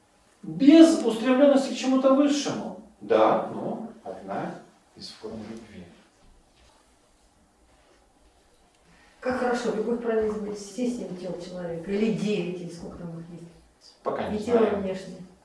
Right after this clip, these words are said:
Speaker 1: Возвращаемся к Александру Сергеевичу. Это именно тот вид любви, в котором вначале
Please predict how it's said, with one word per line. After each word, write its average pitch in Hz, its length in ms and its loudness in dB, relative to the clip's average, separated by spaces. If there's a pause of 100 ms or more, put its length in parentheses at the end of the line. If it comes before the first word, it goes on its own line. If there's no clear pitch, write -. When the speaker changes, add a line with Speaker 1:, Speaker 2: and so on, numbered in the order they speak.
(400)
Speaker 1:
Возвращаемся - 500 -6
к - 60 -16
Александру 95 360 -8
Сергеевичу. 98 680 -12 (1400)
Это 107 280 -4
именно 113 260 0
тот 117 240 -6
вид 120 300 -8
любви, 123 380 -4
в - 160 -8
котором 120 720 -4 (180)
вначале 107 880 -6